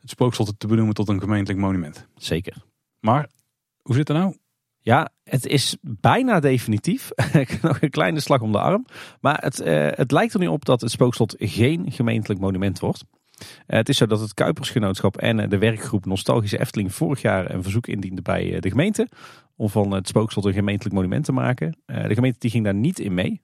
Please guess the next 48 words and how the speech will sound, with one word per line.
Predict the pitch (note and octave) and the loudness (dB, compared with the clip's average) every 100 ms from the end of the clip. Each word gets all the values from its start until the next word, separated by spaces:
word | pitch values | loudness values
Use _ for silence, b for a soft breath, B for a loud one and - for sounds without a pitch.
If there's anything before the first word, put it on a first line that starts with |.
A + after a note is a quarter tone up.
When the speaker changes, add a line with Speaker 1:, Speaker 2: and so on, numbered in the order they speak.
| _ | _
Speaker 2:
Dat, | - - | -14 -8
eh, | - | -8
dat | - - | -8 -2
weten | G2+ A#2 | 0 0
we, | |
dat | A#2 | -2
hebben | G#2+ F2 | -2 -2
we | D#2+ | -4
hier | G#2 | -4
ook | |
bericht. | A#2+ A#2+ C#3 - B B B B | -2 -2 -4 -8 B B B B
Eh, | - | 0
waarna | A2+ A2+ | 4 4
die | A2+ | 2
twee | A2 A#2 | 2 0
partijen | A#2+ - G#2 G#2 | 0 2 2 2
een | F#2+ | 0
zienswijze | F#2 B2+ - E2 E2 F2+ | 2 0 2 0 0 -4
indienen. | F2 E2 F#2+ G#2 | -4 -2 -2 -2
Dus | E2+ E2 | -6 -14
een | - | -10
soort | - E2+ | -8 -4
bezwaar, | G2 F#2 F#2 D#2+ D2+ | -2 0 0 0 -4
zeg | E2+ - | -6 0
maar. | C#3 - B B B B | 0 -2 B B B B
Eh, | - C#3 C#3 | 0 0 0
inmiddels | D#3 F3+ D#3 | 0 2 2
is | D#3 | 2
er | B2 | 2
een | A2+ | 0
hoorzitting | F2+ C3 F3+ D#3 E3+ D#3 | 2 2 2 0 -2 0
geweest | C#3+ C3+ E3 - | 0 0 -2 -2
waarin | F#2+ G2 | 0 2
de | |
argumentatie | - G2 F#2+ F#2+ F#2+ - | 0 0 0 2 0 0
van | F#2+ | -4
die | F#2 | -4
partijen | G2 G2+ F2 | -2 0 0
naar | F2+ | 0
voren | G#2+ D#3 | -2 -2
is | D#3 | -2
gekomen. | - - B2+ B2+ C#3 B B B | -6 -2 0 0 -2 B B B
Maar | E3 - - | -4 -4 -2
de | D#3 | 2
gemeente | E3 D3+ | 2 2
heeft | C3 - | 0 0
nu | B2 | -2
besloten, | - A#2+ A#2 A#2 A2+ | 0 2 2 0 -2